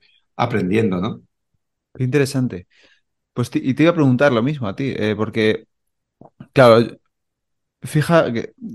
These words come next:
Speaker 2: si a mí me dices la palabra Ikigai, Francesc Miralles vi-, Miralles viene después.
Speaker 1: Claro. Sí, sí, sí. Eh, bueno, pero eso es casualidad, ¿eh? De la vida,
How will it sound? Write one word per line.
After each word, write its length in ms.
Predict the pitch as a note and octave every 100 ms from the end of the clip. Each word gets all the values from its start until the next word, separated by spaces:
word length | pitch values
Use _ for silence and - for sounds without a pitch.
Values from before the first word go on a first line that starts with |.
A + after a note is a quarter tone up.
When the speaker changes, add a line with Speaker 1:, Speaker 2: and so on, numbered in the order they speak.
| - _ _ -
Speaker 2:
si 140 | B2+
a 60 | C3+
mí 80 | D#3+
me 80 |
dices 180 | E3+ E3+
la 100 | D3+
palabra 280 | C3 C3 C3
Ikigai, 360 | B2+ B2+ D#3 E3+
Francesc 340 | C3 B2 C3
Miralles 320 | C#3 B2 C3
vi-, 160 | B2+ A#2
Miralles 380 | A#2+ A#2+ C3+ B2+
viene 160 | B2
después. 260 | A2 - G#2
Speaker 1:
Claro. 240 | B2 A#2+ - - _ _ _
Sí, 120 | -
sí, 180 | D3 C#3
sí. 380 | B2+ C#3 C#3 -
Eh, 220 | A#2+ A#2 A#2
bueno, 240 | D#3+ D3+
pero 100 | D3+
eso 120 | D#3
es 80 | D#3+
casualidad, 580 | E3+ - C#3 A2+ A2 G#2
¿eh? 80 | A#2
De 100 | D#3
la 140 | A#2+ G#2+
vida, 320 | A#2 D3